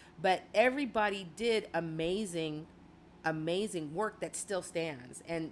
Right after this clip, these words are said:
you know, that's, I think, what I'm proud of. I wish that it was, it was all happening now because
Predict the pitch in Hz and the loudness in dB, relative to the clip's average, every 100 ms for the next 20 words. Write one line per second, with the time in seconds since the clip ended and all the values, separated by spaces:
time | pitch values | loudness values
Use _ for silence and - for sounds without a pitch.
0 | 170 156 151 180 196 - 165 175 160 160 | -4 -2 4 4 2 -2 -4 -2 -2 0
1 | 147 135 156 151 139 131 156 143 147 190 | 0 0 0 0 0 0 -2 -2 0 2
2 | 214 - - - - - 139 165 156 151 | 2 -2 -12 -18 -20 -10 2 6 8 8
3 | - - - - - - - - - - | 4 -10 -14 -20 -20 -20 -20 -20 -20 -20
4 | - - - - - - - - 165 165 | -20 -20 -20 -20 -20 -20 -10 -6 -2 -2
5 | 180 165 165 170 165 160 175 170 156 147 | 0 0 2 4 4 6 6 4 0 0
6 | 139 143 156 190 - 165 170 147 143 | 2 4 2 -2 -8 -4 0 0 0